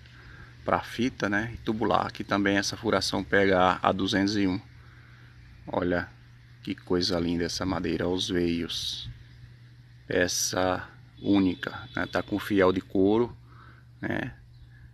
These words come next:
Detalhe aqui da madeira, do coração de negro. Pegou duas cores aqui, né? Brancal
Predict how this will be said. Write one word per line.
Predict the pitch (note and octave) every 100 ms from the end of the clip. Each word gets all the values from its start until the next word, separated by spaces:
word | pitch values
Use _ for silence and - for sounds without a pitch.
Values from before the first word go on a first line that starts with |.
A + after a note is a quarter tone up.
| - -
Detalhe | B2 F2+ - E2+ F2
aqui | - F#2+
da | F2
madeira, | E2+ E2+ F2 F#2 F2+
do | -
coração | - F#2+ - F#2
de | F2+
negro. | F2+ G2 G#2+ A2+ - - - - - - - - - - - - - - -
Pegou | G2+ - -
duas | A2 G2+ F#2+ -
cores | - A2+ G#2
aqui, | - A#2+ A#2+
né? | A#2 - - - - - - - - - -
Brancal | - F#2 F#2 F2+ E2+ E2+ -